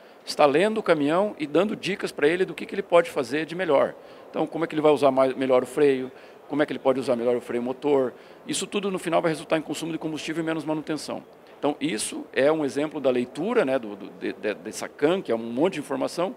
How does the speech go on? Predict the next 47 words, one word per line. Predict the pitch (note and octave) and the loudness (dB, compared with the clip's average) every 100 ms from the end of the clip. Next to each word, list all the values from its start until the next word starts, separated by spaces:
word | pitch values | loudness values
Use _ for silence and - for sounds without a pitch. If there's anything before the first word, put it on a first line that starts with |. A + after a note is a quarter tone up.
| - - - - | -12 -20 -10 -2
mas | D#3+ | 0
de | |
uma | E3+ | 2
forma | E3+ E3+ | 2 0
muito | G#3 - | -2 -6
prática | - E3+ F#3+ - - | 4 6 4 0 -2
na | F3 | 0
mão | C#3+ D#3 | 0 0
do | F#3+ | -2
motorista | E3+ C#3 C3 F#3 - - - - - | -4 -2 -2 -2 -8 -18 -20 -14 -2
e | D#3+ | 2
na | |
mão | E3+ E3 | 4 2
do | G3 | 0
transportador, | - G3 - G#3 G#3+ F#3 E3 | -2 -4 -4 -2 2 2 0
também | A#2+ B2 | -2 -4
do | |
gestor | B2 - E3+ | -6 -4 -6
de | |
frota. | - D3 A#2+ - | 0 2 2 0
O | |
motorista | B2 B2+ D3 E3 | -8 -4 -4 -4
tem | D#3+ C#3+ | -4 -2
um | C3 | -2
aplicativo | - B2+ A#2+ - D3+ A3 D3 - - - - | -4 -4 -6 -4 -6 -6 -10 -16 -20 -20 -10
e | |
o | C#3 | -4
gestor | C#3+ C#3 | -4 0
de | D#3 | -2
frota | D3+ D3+ D#3 | 2 2 2
também | D3+ D#3+ C#3 D#3+ | 0 -4 -2 -2
tem | G#3+ E3+ E3 | -2 -2 -2
um | D#3+ C3+ | -2 -4
aplicativo, | C3 B2+ A#2+ - E3 | -4 -4 -4 -4 -6
uma | E3+ | -4
tela | - C3 B2 | -2 0 0
no | C3 | -4
computador, | D3 D3+ D3 G3+ - - - - - | -4 -2 0 -2 -4 -18 -20 -20 -6
e | |
os | D#3+ | -4
dois | C#3+ D#3 G3 | 0 4 4
ali | F#3 F3 | 2 0
estão | F#3 F3 | 0 0
vendo | E3 F3+ | 2 2
a | |
mesma | D#3+ F3 | 0 -2
informação. | F#3+ G#3 G3 F#3+ D#3 A#2 | -4 -4 -4 -2 -4 -4